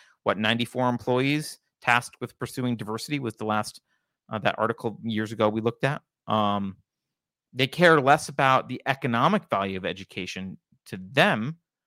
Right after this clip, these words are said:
to the colleges. They don't care whether you're getting an economic value out of it because the customer is really kind of the U S government at this point. So the problem gets worse. Things get more expensive,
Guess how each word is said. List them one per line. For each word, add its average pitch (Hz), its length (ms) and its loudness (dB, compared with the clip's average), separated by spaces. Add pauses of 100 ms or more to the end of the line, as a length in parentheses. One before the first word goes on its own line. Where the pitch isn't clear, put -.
(180)
to - 60 -8
the 113 60 -2
colleges. 113 540 2
They 117 100 0
don't 165 200 -2
care 120 260 0
whether 107 180 -2
you're 107 280 0
getting 123 220 2
an 104 60 -4
economic 107 360 -6
value 85 260 -6
out 82 100 -8
of 101 40 -6
it 101 60 -10
because - 200 -10
the - 100 -12
customer 127 520 -4 (320)
is 190 80 -10
really 190 240 0
kind 139 160 -2
of 117 60 -6
the 110 80 -4
U 98 100 -2
S 85 100 -10
government - 380 -14 (120)
at - 100 -20
this - 120 -20
point. - 220 -20 (960)
So - 100 -12
the 160 80 2
problem 143 220 4
gets - 160 -10
worse. 196 300 -4 (1040)
Things 104 200 -6
get 95 140 -4
more 95 160 -8
expensive, 165 600 2